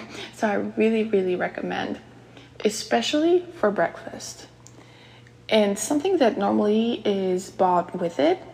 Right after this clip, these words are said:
to make a whole m-, meal, in a sense, is dal. Dal. What dal is, is liquid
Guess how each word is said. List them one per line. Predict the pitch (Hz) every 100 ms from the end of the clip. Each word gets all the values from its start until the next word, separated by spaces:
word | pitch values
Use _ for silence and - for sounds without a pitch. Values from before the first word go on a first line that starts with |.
| -
to | -
make | 196 -
a | 190
whole | - 185 185 185 -
m-, | - - - - -
meal, | 190 185 185 247
in | - 320
a | 339
sense, | - 392 392 - - - - - -
is | 220 214 208 220 - - - - - 185
dal. | 185 165 - 240 202 - - - - - - - - - - - - - - - - - - - - - - - - - - - - 190 185
Dal. | 202 175 - 190 - - - - - - - - - - -
What | - 214 208 - 220
dal | 269 359 392
is, | - 269 277 294 - -
is | 226 208 214 214 214 - - - - - - - _
liquid | 226 233 226 233 214